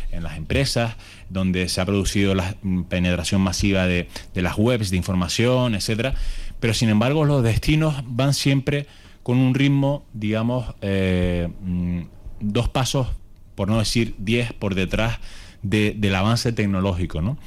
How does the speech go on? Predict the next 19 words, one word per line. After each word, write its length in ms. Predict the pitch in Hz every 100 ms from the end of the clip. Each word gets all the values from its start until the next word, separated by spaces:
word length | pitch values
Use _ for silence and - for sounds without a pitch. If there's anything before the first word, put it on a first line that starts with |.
| - - - 90
Entonces, 320 | 90 107 127
en 80 | 117
algunos 320 | 110 131 127
sitios 300 | 139 147 135
llegas 380 | 147 151 151 127
y 80 |
te 80 | 104
encuentras 400 | 98 120 123 135
el 100 | 117
mismo 280 | 117 139 151
cartel 320 | 143 - 151
que 80 | 147
existía 520 | 127 107 127 143 147 -
hace 280 | 123 131 127
diez 180 | 123 151
años, 300 | 165 92 - - - - - -
con 180 | 110
el 80 | 107
agravante, 640 | 104 104 110 131 127 151